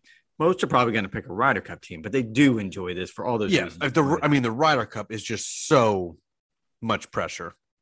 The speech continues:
Speaker 2: Like, if
Speaker 1: And
Speaker 2: you
Speaker 1: it's
Speaker 2: go,
Speaker 1: intense, yes.
Speaker 2: if you go oh and four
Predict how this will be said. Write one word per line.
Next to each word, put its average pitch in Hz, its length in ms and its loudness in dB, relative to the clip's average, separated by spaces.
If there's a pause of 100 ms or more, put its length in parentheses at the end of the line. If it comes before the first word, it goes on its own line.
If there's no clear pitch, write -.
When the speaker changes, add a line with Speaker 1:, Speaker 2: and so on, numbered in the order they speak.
Speaker 2:
Like, 110 140 -4
if 127 60 2
Speaker 1:
And 151 100 4
Speaker 2:
you 175 100 2
Speaker 1:
it's 190 120 4
Speaker 2:
go, 143 240 6
Speaker 1:
intense, - 580 -6
yes. - 400 -4
Speaker 2:
if - 140 -6
you 190 80 -4
go 156 240 6
oh 131 180 6
and 113 140 2
four 104 600 -2